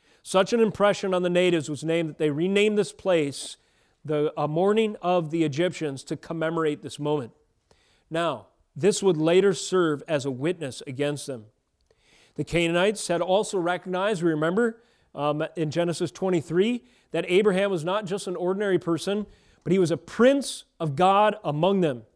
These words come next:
So therefore, they honored him and came to covenant terms with him in that exchange for a place to bury his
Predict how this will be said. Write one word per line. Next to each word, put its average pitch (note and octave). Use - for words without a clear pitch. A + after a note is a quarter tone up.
So -
therefore, F#3+
they E3+
honored A3+
him F3
and E3
came F#3+
to E3+
covenant A#3
terms G3+
with A3
him D#3
in F3
that E3+
exchange F3+
for E3
a D#3+
place G#3+
to G#3
bury F3
his D#3+